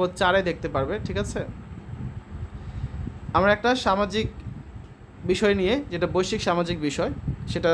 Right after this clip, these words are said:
হতে পারে গৃহহীন মানুষ, হতে পারে যুদ্ধ, এগুলো নির্ধারণ করি। এই সামাজিক বিষয় সামাজিক কাঠামোয় কীভাবে প্রভাব ফেলছে, সেটা দলে আলোচনা করে লিখে ফেলি। তো এই জন্য আমরা বিভিন্ন উৎস থেকে তথ্য নেব। এরপর আমরা সব দল মিলে একটি দেয়ালিকা তৈরি করে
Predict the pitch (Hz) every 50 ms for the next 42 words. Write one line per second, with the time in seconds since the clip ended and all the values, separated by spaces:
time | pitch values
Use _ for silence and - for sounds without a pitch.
0 | 165 170 175 175 180 170 175 170 165 165 175 185 180 180 185 175 165 160 151 156
1 | 170 165 165 160 165 156 156 151 160 151 160 151 147 - 190 185 165 160 156 156
2 | 160 151 165 180 180 175 175 175 180 - - - - - - - - - - -
3 | - - - - - 196 208 - 226 214 220 233 208 240 226 190 214 233 - 247
4 | 247 233 202 196 196 185 196 185 190 180 175 - 202 202 202 196 196 196 190 190
5 | 185 190 180 180 - 175 190 196 196 - 226 208 202 208 - 269 320 - - 180
6 | 185 165 165 165 170 170 160 160 165 - 175 180 175 151 196 208 175 147 131 120
7 | 127 - 117 113 104 - 143 - - - 180 196 196 208 214 214 208 202 202 202
8 | 190 202 190 196 202 196 196 190 190 - 196 196 202 190 196 190 175 170 - 214
9 | 190 190 190 196 269 - - - - - - - - - - - - 185 202 196
10 | 226 233 233 233 233 240 233 240 226 214 202 175 202 202 208 214 220 220 220 220
11 | 208 220 208 156 180 185 185 190 202 196 208 202 202 190 202 202 202 202 214